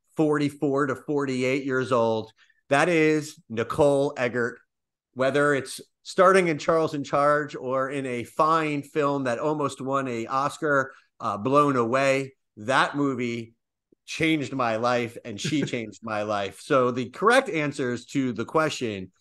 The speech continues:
Speaker 1: are Alyssa Milano, Tiffany Amber Thiessen, and Nicole Eggert.
Speaker 2: Not bad. You got one out of three right compared to my list. Alyssa Milano was number one on my list as well.
Speaker 1: All right.
Speaker 2: Not even a question.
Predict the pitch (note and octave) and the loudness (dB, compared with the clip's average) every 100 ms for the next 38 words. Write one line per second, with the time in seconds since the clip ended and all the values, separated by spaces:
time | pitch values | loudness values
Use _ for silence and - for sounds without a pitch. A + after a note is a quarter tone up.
0 | - B2+ A#2 D3+ G3+ F#3 D#3 C#3 C3+ C3+ | -8 0 0 2 0 0 0 2 0 0
1 | B2+ B2+ _ _ _ _ _ _ G#3 G3+ | -2 -6 _ _ _ _ _ _ -2 2
2 | F#3 D#3+ D#3 C#3+ C3+ C#3+ C3 - B2+ B2+ | 2 2 2 0 -2 -4 -8 -6 -6 -8
3 | - A2+ G#2 - - A#2 A#2+ - A2+ F2 | -10 -8 -8 -8 -4 -2 -2 -6 -10 -10
4 | E2+ - _ _ _ _ _ B2+ D3+ F#3+ | -12 -16 _ _ _ _ _ -4 0 2
5 | D#3+ C#3 F3+ G3 G#3+ E3+ D#3 D#3 C#3+ F3+ | 2 0 2 2 0 -2 -4 -4 -2 0
6 | G3 G3+ G3+ F#3+ G#3 D#3+ D#3+ F3 G3 E3 | 0 -2 -2 -2 0 0 0 0 -2 -8
7 | C#3 D#3 D#3+ D3 D3+ D3 C#3 D#3 D#3 - | -4 -2 -2 -4 -4 -2 -2 -2 -4 -4
8 | D3 F#3+ F#3 D3+ D#3+ E3 D#3 C#3+ C#3 C3+ | 0 0 0 0 2 2 2 0 -4 -4
9 | C#3 B2+ C3+ D3+ A#2+ B2 B2 A#2 A#2+ C3 | -4 -4 -2 -2 -4 -6 -8 -8 -8 -6
10 | B2 - - A#2+ G#2 B2+ B2+ A#2 A2 - | -6 -8 -8 -6 -6 -4 -2 -2 -4 -10
11 | C#3+ E3+ D#3+ D#3+ E3+ - F#3 F3 E3 - | -8 -4 -2 2 2 2 0 0 -2 0
12 | F3 E3+ - E3+ D#3+ D#3 | 0 0 -2 -4 -2 -4